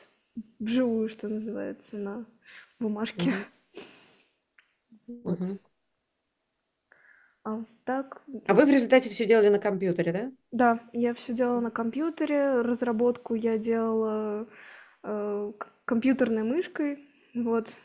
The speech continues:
Speaker 1: то есть
Speaker 2: Мгм.
Speaker 1: даже не графический планшет иногда был, потому что, ну, не знаю, мне очень нравится, как, э, рисуя таким способом, а, м,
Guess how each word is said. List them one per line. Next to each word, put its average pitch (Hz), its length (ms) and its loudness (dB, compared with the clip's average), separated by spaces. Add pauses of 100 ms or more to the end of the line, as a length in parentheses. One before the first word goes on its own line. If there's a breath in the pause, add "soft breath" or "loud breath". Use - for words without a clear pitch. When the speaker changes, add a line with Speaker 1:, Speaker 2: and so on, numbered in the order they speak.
(140)
Speaker 1:
то 196 80 -8
есть - 200 -12
Speaker 2:
Мгм. 208 220 -12
Speaker 1:
даже 220 260 -2
не 220 400 -2
графический 220 560 -4
планшет 220 420 -6
иногда 233 360 -2
был, 226 300 -2 (960 soft breath)
потому 220 240 -4
что, 220 340 -4
ну, 269 220 -2
не 233 120 -2
знаю, 240 240 -2
мне 233 300 0 (200)
очень 240 240 -2
нравится, 240 440 0
как, - 420 -8
э, 208 560 -6 (1900)
рисуя 254 400 4
таким 254 260 -2
способом, 226 1000 -2
а, 214 420 -6
м, 214 220 -6